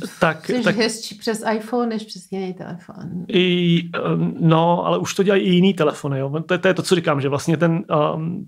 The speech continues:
Speaker 1: ty, ty telefony mají nějakou v sobě jako umělou inteligenci, která vlastně to, co ty vyfotíš,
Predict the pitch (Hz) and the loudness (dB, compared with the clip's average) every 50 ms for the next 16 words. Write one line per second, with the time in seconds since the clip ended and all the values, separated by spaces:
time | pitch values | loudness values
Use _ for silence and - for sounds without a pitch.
0 | - - 147 143 143 147 143 - 143 147 151 147 170 170 165 160 160 151 151 170 | -4 -4 -2 0 0 -2 0 2 2 2 4 4 4 4 6 4 4 0 -2 -2
1 | 143 - 165 165 160 156 165 151 151 156 147 139 135 127 151 160 165 180 170 160 | -2 0 2 2 2 0 0 -2 -2 0 0 -2 -2 -2 -2 0 2 2 2 0
2 | - 170 170 - 165 156 156 151 143 139 143 - - 165 160 160 160 160 156 156 | -2 -4 -8 -4 0 0 2 2 2 0 -2 0 0 2 4 4 4 4 2 0
3 | 156 - - - - - - - _ - - _ _ - 147 139 - 180 175 165 | -6 -16 -20 -20 -20 -20 -20 -20 _ -20 -20 _ _ 0 0 2 4 2 4 4
4 | 131 127 - 165 165 160 165 165 160 160 160 160 156 156 - - - - | 2 2 2 0 0 0 2 2 2 2 2 2 0 0 -2 -4 -6 -8